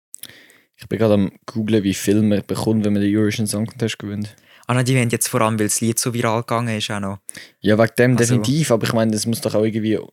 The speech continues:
Speaker 1: beim I S C ein bisschen mehr drum gehen als nur Ruhm und Ehren, oder nicht?
Speaker 2: Ja doch, logisch. Also ich meine, es ist schon ein riesen Sprungbrett. Ich meine,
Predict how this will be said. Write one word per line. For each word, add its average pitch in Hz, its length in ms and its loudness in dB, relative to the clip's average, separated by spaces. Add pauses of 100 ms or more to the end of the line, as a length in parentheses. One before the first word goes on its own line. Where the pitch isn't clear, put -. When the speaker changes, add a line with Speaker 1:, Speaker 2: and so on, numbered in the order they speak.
(120)
Speaker 1:
beim 104 460 -4
I 113 180 0
S - 180 0
C 107 100 -2
ein 107 60 0
bisschen 110 200 -2
mehr 95 180 2
drum 120 180 -2
gehen 110 100 2
als 104 120 0
nur 101 200 0
Ruhm 107 200 0
und 98 120 -4
Ehren, 107 280 0
oder 98 160 -2
nicht? 113 200 -2 (260)
Speaker 2:
Ja - 100 -14
doch, 95 300 -12
logisch. 98 320 -12
Also 123 160 0
ich - 60 -2
meine, 127 180 2
es 127 100 0
ist 123 80 0
schon 110 160 2
ein 110 100 -4
riesen 110 260 -2
Sprungbrett. 117 540 -2
Ich 107 100 -8
meine, 104 300 -2